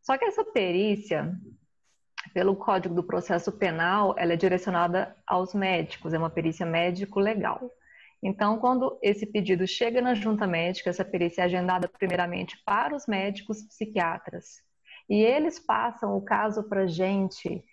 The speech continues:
quando, é, se necessita de uma avaliação mais profunda desse sujeito, né? Então, às vezes, o psiquiatra faz a sua entrevista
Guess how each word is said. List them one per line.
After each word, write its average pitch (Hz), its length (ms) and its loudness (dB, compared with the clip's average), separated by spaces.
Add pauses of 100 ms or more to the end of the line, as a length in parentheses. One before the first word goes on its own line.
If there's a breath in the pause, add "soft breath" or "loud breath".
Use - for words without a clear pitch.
(260 soft breath)
quando, 214 840 2 (360 loud breath)
é, 190 280 4
se 202 160 0
necessita 226 960 2
de 170 120 0
uma 202 120 4
avaliação 214 540 4
mais 220 340 4
profunda 269 720 2
desse 214 300 0
sujeito, 170 800 -4 (340)
né? 175 260 -2
Então, 180 200 -2
às 175 140 4
vezes, 180 220 4
o 180 40 -4
psiquiatra 175 540 -4 (100)
faz 220 300 2
a 226 80 -4
sua 214 200 -2
entrevista 208 800 0